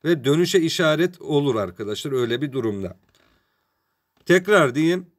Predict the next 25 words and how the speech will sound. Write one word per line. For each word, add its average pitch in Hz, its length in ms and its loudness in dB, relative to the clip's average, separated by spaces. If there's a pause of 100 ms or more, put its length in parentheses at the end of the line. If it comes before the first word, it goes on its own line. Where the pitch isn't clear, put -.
(500)
Böyle 180 220 2
tepe 185 300 2
şeklinde 175 500 0
kapatırsa 156 680 -4
bugünü 139 480 -2
yüzde 165 360 2
elli 156 200 0
nakite 131 360 -4
geçerim. 165 460 -2 (440)
On 185 240 0
beş 185 220 0
bin 160 60 -4
iki 170 180 -2
yüz 170 120 -2
yetmiş 180 360 0
beş 180 140 0
altında 143 380 0
gün 143 200 -2
kapatırsa 160 720 -2
da 151 320 2 (480)
yüzde 147 260 -2
yüz 143 240 -2
geçerim 143 460 0
nakite 117 340 -6
arkadaşlar. 90 560 -10